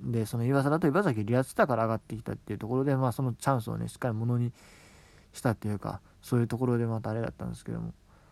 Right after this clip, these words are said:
まあまあまあ、うん。頑張ってください。まあ、まだまだできると思うんでね。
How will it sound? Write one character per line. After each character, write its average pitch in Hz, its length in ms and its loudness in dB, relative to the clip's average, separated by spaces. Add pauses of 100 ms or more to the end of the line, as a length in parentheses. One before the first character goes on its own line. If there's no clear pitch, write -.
(640)
ま 156 120 0
あ 120 60 -2
ま 127 120 0
あ 131 40 0
ま 139 300 0 (1000)
あ、 175 60 -8 (760)
う 127 60 -4
ん。 98 160 -6 (1120)
頑 104 120 0
張 110 80 2
っ - 20 0
て 127 100 4
く 135 80 6
だ 156 80 6
さ 135 120 -4
い。 - 20 -2
ま 117 280 0
あ、 147 80 -6
ま 127 100 6
だ 156 100 6
ま 131 80 6
だ 113 80 2
で 123 140 2
き 135 60 2
る 135 100 4
と 110 80 -4
思 107 160 -2
う - 20 -6
ん - 20 -6
で 101 100 -6
ね。 104 140 -8